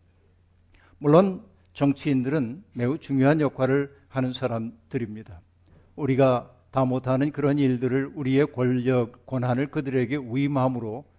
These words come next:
우리의 뜻을 반영해 달라고 얘기하죠. 그것을 잘 받드는 사람들을 우리는 정치인이라고 하고, 아, 스테이트먼이라고 얘기를 합니다. 그런데 그렇게 위임된 권한을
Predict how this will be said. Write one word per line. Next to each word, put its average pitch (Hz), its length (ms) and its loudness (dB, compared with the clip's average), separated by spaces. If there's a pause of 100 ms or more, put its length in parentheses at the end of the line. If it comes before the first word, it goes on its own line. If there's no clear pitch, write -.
(120)
우리의 127 320 0
뜻을 120 240 -10
반영해 127 420 2
달라고 127 400 0
얘기하죠. 113 560 -6 (220)
그것을 165 320 -6
잘 151 240 -4
받드는 139 440 0
사람들을 135 600 -6 (300)
우리는 143 520 -4
정치인이라고 135 880 0
하고, 120 320 -4 (560)
아, 123 480 -6 (480)
스테이트먼이라고 135 1200 -2
얘기를 101 420 -4 (180)
합니다. 110 480 -12 (680)
그런데 139 640 -2 (220)
그렇게 175 680 0
위임된 160 720 2
권한을 143 440 0